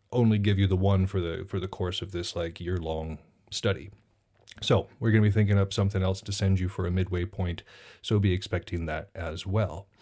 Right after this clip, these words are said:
On to a little bit of wargaming stuff.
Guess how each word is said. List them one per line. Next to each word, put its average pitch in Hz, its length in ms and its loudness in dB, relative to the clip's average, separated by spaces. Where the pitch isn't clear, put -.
On 175 160 4
to 160 80 4
a - 20 4
little 147 180 6
bit 120 120 6
of 98 200 2
wargaming 107 840 4
stuff. - 600 -4